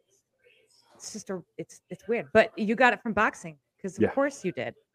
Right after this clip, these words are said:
Speaker 1: 'Cause of course you box and write music and, and act.
Speaker 2: What are
Speaker 1: I
Speaker 2: you,
Speaker 1: run a podcast.
Speaker 2: what, what exactly
Speaker 1: See?
Speaker 2: are you trying to say right now?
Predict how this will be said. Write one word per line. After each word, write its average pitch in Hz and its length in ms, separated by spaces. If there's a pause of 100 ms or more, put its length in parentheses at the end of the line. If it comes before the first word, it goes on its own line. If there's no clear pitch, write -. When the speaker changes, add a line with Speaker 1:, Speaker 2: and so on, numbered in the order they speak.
(120)
Speaker 1:
'Cause 196 120
of 254 80
course 302 300
you 202 60
box - 520
and 185 300
write 190 240
music 180 400
and, 175 240
and 175 180
act. 156 320 (480)
Speaker 2:
What 117 140
are 170 140
Speaker 1:
I - 40
Speaker 2:
you, 151 40
Speaker 1:
run 311 120
a - 40
podcast. 202 440
Speaker 2:
what, - 380
what 151 200
exactly 139 400
Speaker 1:
See? 113 40
Speaker 2:
are 110 40
you 101 220
trying 117 220
to 78 80
say 85 160
right 69 220
now? 80 260